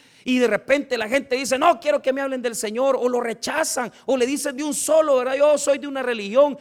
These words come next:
y te rechazan, pero tú vas con la semilla, no es fácil. Pero ¿cuál es el, el, el, el sentido de Dios aquí? El Dios de las cosas grandes es el que se encarga de que la semilla traiga fruto. Y aunque las personas a veces digan no,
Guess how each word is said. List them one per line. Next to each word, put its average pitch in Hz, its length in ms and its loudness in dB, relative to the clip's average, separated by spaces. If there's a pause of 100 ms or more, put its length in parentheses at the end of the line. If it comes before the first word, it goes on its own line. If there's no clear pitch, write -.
(140)
y 269 120 0
te 240 180 -2
rechazan, 269 500 -2 (140)
pero 254 200 2
tú 349 200 2
vas 339 160 2
con 349 180 -2
la 311 80 0
semilla, 302 600 -2
no 254 120 -6
es 330 120 -4
fácil. 302 680 0 (300)
Pero 285 240 4
¿cuál 359 160 2
es 359 140 -4
el, 330 160 -2 (100)
el, 285 540 -6
el, 247 120 -18
el 277 140 -2
sentido 320 500 -4
de 277 120 -6
Dios 277 220 -6
aquí? 240 460 -8 (440)
El 208 280 0
Dios 359 320 0
de 311 120 -4
las 233 140 -4
cosas 208 420 -6
grandes 180 920 -6 (360)
es 175 160 -2
el 180 140 -2
que 180 120 -10
se 160 160 -6
encarga 143 720 -10 (360)
de 143 140 -18
que - 180 -14
la 139 120 -8
semilla 170 520 -8
traiga 147 360 -12
fruto. - 500 -14 (720)
Y 240 180 0
aunque 220 400 2
las 185 180 -2
personas 220 680 -6
a 214 60 -6
veces 226 340 -2
digan 202 340 -6
no, 220 280 0